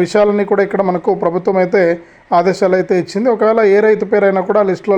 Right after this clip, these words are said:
లేకపోతే, మనకు వెబ్‌ల్యాండ్‌లోని భూమికి ఆధార్ జత కాకపోయినా, చనిపోయిన వ్యక్తి ఖాతాల విషయంలో ఏదైనా సమస్య ఉంటే కూడా మీరు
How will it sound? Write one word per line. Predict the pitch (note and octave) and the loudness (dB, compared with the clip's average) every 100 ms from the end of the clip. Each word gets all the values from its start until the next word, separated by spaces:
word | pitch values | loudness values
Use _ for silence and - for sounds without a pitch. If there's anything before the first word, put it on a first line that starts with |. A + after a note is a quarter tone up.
| F3 | 0
లేకపోతే, | F3 F3+ F#3 F3+ F3+ F3 - - _ F#3 | -2 -4 -2 0 2 0 -4 -20 _ -6
మనకు | F3+ F#3 E3 E3+ | -4 -2 0 0
వెబ్‌ల్యాండ్‌లోని | F3 G3 G3+ G3 G3 G3+ E3+ E3+ | 2 2 2 0 0 -2 -4 -4
భూమికి | F#3+ G#3 F#3 G3 E3 | -4 -4 -4 -4 -2
ఆధార్ | F3+ G3 F#3 | 2 2 0
జత | E3+ F3 F#3+ | -2 -2 -2
కాకపోయినా, | F3 - F3+ F#3+ C4+ - _ _ | -2 -2 -2 0 -2 -8 _ _
చనిపోయిన | - G3+ A3 A3+ G3+ | -4 -2 0 0 0
వ్యక్తి | F3+ - | -2 -4
ఖాతాల | G3+ F#3+ F#3+ F#3+ F3+ | -2 -2 0 0 0
విషయంలో | E3+ F#3 F#3+ F3 | -2 -2 0 0
ఏదైనా | F#3+ F#3 F#3 | 0 -2 -2
సమస్య | F3+ F3 F3+ | -4 -4 -4
ఉంటే | E3+ E3+ | -4 -2
కూడా | F3+ G#3+ E3 - - _ G3 | 0 0 0 -4 -20 _ -2
మీరు | F3+ | 0